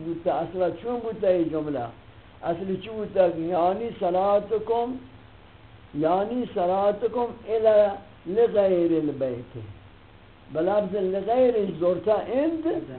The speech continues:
اند کتا ہے۔ آه، لام اش دور داتا، غین اش دو عین کو، فهمتو نا؟ پدا نو-، یا اش دو نون کو،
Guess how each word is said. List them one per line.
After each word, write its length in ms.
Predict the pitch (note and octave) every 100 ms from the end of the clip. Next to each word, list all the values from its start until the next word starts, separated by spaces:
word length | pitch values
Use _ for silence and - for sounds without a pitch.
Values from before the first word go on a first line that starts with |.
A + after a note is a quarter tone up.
| A#2+ A#2+
اند 320 | E3 D3 C#3 C3+
کتا 400 | A#2+ G#2+ - -
ہے۔ 260 | G2+ - - - - - - - - - - - - - - - - - - -
آه، 220 | - E4+ E4 - - - - - - - E3 C#3+ -
لام 280 | F#3 G#3+ A3+
اش 220 | A3+ G#3+
دور 200 | C4 B3+
داتا، 580 | G3 F3+ E3+ E3 D3 B2 B2 -
غین 240 | D#3+ G#3+ A3+
اش 260 | A#3 G#3 F#3
دو 180 | A#3+ A#3 A#3
عین 260 | B3+ A#3+ G3+
کو، 160 | D3+ B2 A2+ - - - -
فهمتو 500 | C#3+ E3+ G3 A3+ A#3+
نا؟ 200 | G3 B2+ - - - -
پدا 280 | E3 G3+ G3+
نو-، 300 | F3+ F#3+ A3
یا 120 | G3+
اش 400 | G#3 A3 A3+ G#3+
دو 140 | A#3+ A#3 A#3
نون 140 | B3+ A3 -
کو، 220 | E3